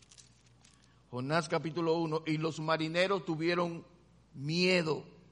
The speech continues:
y cada uno clamaba a su Dios". ¿Cuántos marineros habían ahí? Yo no sé. Pero todos los que estaban ahí, todos esos tripulantes,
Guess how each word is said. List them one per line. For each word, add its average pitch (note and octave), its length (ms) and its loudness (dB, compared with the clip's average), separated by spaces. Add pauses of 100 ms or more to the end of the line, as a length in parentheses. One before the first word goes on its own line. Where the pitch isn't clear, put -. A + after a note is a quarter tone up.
(580)
y B2+ 120 -6
cada E3+ 340 6
uno F3+ 240 0
clamaba E3 560 4
a E3 240 6
su F#3 540 -4
Dios". E3+ 840 -2 (1700)
¿Cuántos F#3 380 4
marineros F#3+ 580 2
habían F#3 340 2
ahí? F3+ 160 0
Yo G3 120 -2
no F#3+ 80 -2
sé. C#3+ 260 -8 (1600)
Pero E3 300 2
todos A#3+ 460 8
los G#3 220 4
que F#3+ 120 2
estaban A3 400 8
ahí, C#3+ 520 2 (140)
todos A#3+ 320 4
esos A3 320 -4
tripulantes, G3 920 4